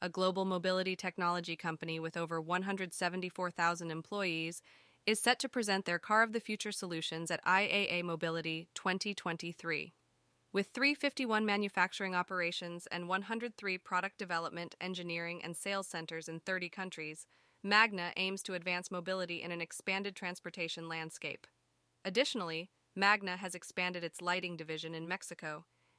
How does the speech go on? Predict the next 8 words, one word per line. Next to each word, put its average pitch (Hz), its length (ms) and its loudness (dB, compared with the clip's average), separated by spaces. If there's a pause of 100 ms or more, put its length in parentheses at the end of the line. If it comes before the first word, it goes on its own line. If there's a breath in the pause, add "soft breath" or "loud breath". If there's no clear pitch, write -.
and 185 140 0
announced 180 400 0
their 180 120 0
second 214 360 -2
quarter 175 460 -2 (160)
twenty 185 260 -4
twenty-three 165 500 -6
results. 160 600 -8